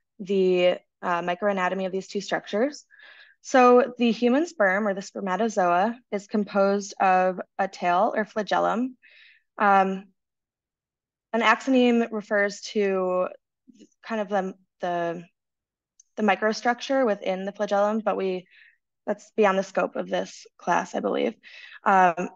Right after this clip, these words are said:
then you have the mitochondria, the powerhouse of the, of the cell, what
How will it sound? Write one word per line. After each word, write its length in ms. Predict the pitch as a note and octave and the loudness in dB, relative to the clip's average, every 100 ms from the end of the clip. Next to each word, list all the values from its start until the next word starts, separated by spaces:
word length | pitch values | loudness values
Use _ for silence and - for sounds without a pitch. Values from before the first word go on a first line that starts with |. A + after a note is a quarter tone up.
| _ | _
then 140 | - G#3+ | 0 2
you 60 | |
have 220 | A3+ G#3+ G#3 | 4 4 4
the 80 | |
mitochondria, 640 | G#3 F#3+ G#3+ G3+ F#3+ G#3+ B3+ | 2 2 2 -2 -2 -2 -2
the 80 | A#3 | -4
powerhouse 680 | - F#3+ F#3+ G#3 F#3+ A3+ - | -6 -4 -2 -2 -6 -6 -10
of 140 | G3+ | -6
the, 120 | A3 G#3+ - - | -4 -4 -8 -8
of 140 | G3 | -4
the 100 | G#3+ | -4
cell, 360 | G3+ F#3+ F#3 A3+ | -2 2 2 2
what 180 | G3+ | 0